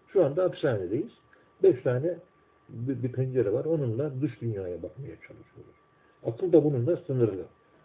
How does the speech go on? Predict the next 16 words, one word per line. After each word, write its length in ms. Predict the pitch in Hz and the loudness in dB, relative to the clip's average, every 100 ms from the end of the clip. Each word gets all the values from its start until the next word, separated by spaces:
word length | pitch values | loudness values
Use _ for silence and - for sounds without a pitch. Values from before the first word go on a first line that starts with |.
| _ 139 | _ -2
Ruh 200 | 120 - | -2 -2
sınırsız. 460 | 117 104 95 90 - _ _ _ _ _ _ _ _ _ _ - | -4 -4 -4 -12 -16 _ _ _ _ _ _ _ _ _ _ -6
Onun 100 | 147 | -6
için 300 | - 147 - _ _ _ _ - 98 | -4 -8 -10 _ _ _ _ -8 -2
ruhun 280 | 104 135 | -2 -2
yerleştiği 560 | 135 98 95 85 - 107 | 0 0 -2 -8 -6 -8
kalbe 520 | - 101 98 143 160 - _ _ _ _ _ | -6 -10 -6 -6 -6 -12 _ _ _ _ _
zikir 460 | 101 101 - 117 113 | -16 -14 -4 -4 -4
çekerek 420 | 101 110 127 160 - _ _ _ _ - | -6 -4 -4 -6 -14 _ _ _ _ -8
huşu 240 | 117 139 | -4 -2
ile 480 | 160 127 113 127 147 - | -2 -2 -2 -2 -4 -10
gaybet 460 | 180 160 107 143 - | -6 -2 2 2 0
halleri, 420 | 104 95 90 123 104 | -6 -4 -4 -6 -4
murakabe, 680 | 107 107 104 107 98 135 165 - - - _ - | 0 0 0 -4 -2 -2 -4 -16 -20 -20 _ -10
Allah'ta 420 | 101 110 - 113 | -4 -4 -2 -4
kaybolmak, 580 | - 113 113 101 110 | 0 2 4 2 0